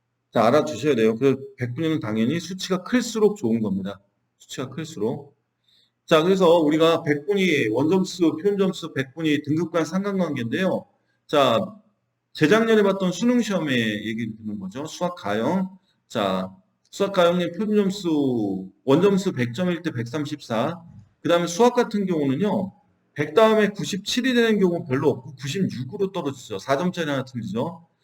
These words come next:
그때 백분위가 구십구다. 자, 그런데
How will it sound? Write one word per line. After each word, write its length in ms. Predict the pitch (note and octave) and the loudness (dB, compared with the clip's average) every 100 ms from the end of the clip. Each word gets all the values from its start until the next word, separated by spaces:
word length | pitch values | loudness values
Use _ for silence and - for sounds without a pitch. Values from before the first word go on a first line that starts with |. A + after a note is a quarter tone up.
| _ _ | _ _
그때 220 | - D#3+ | -8 -4
백분위가 420 | B2+ B2 C3+ C#3 C3+ | -4 -4 -2 -2 -2
구십구다. 720 | A#2+ C3 C3+ - A2 F#2+ F#2+ _ _ _ _ _ _ | -4 -6 -8 -8 -4 -4 -6 _ _ _ _ _ _
자, 160 | - A#2+ | -4 0
그런데 800 | F3 G#3 G3+ B2+ C#3 B2 F#2+ | 4 6 6 4 2 0 -2